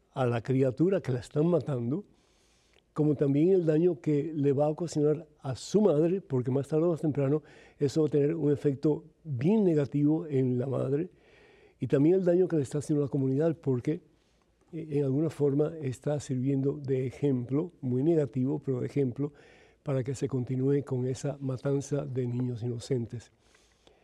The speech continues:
Entonces, lo primero sería eso, ver si realmente esa persona está consciente del daño que el aborto produce y que el incurrir en ese daño,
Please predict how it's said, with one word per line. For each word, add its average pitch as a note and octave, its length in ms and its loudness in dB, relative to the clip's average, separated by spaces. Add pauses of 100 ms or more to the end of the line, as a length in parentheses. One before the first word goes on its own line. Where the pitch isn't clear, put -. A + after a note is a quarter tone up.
(360)
Entonces, D3 200 -2
lo G#3+ 100 4
primero G3 280 4
sería D#3+ 360 2
eso, A2+ 320 -2
ver C3+ 320 0
si C#3 280 0
realmente C3+ 680 0 (440)
esa C3 360 -6
persona C3+ 300 -2
está C3+ 160 -8
consciente F#3+ 880 -2
del C3 320 0
daño C#3 520 2 (380)
que C#3 340 -2 (100)
el C#3+ 120 0
aborto B2 500 -2
produce C3 680 -2
y D3+ 160 0
que D3+ 260 0 (440)
el C3 160 0
incurrir C3 640 0
en C#3 200 0
ese C#3 360 -2
daño, C3 560 -2